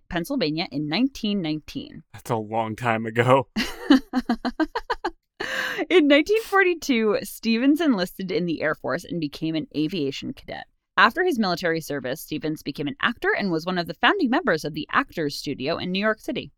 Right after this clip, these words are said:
Speaker 2: Oh, great. That's really cool.
Speaker 1: Stevens' first Broadway role was in nineteen forty-seven in the play The Life of Galileo.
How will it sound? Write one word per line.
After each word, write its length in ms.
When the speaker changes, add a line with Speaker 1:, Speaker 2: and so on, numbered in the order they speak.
Speaker 2:
Oh, 480
great. 420
That's 300
really 240
cool. 380
Speaker 1:
Stevens' 380
first 300
Broadway 400
role 320
was 200
in 140
nineteen 280
forty-seven 520
in 140
the 80
play 220
The 100
Life 260
of 160
Galileo. 480